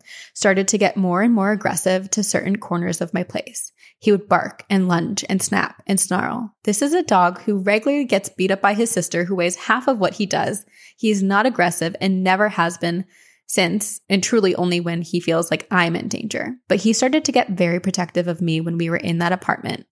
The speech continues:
And when we were in that apartment, the only one he would allow near me was my service dog, Maisie. Maisie also had reactions to this thing. She would miss alerts because she was too busy staring into corners.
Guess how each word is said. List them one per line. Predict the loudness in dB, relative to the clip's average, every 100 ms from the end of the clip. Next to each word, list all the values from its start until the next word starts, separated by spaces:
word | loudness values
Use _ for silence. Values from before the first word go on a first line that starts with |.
| _ -20 -20 -8 2
And | 4
when | 6
we | 6
were | 4
in | 4 2
that | 2
apartment, | 2 -2 -2 -2 -2
the | -4 0
only | 2 2
one | 2 0
he | 0
would | -2
allow | 0 2 2
near | 0 0 0
me | 0 -2 -4 -8 -2
was | 0 2
my | 2
service | 0 0 -2
dog, | -2 -2
Maisie. | 0 0 0 0 -6 -8 _ _ _ _ _
Maisie | 4 4 4 2
also | 2 2 2
had | 2 0
reactions | 0 -2 -2 -4 -4 -2
to | -2
this | -2 -2 -2
thing. | -2 -4 -6 -8
She | -6 0
would | 2 2 -2 _ -4
miss | 2 2 2
alerts | 2 2 0 -4
because | -4 -2
she | -2
was | -2 -2
too | -2 2
busy | 2 2
staring | 0 0 0 0
into | -2 -6
corners. | -8 0 2 2 0 -6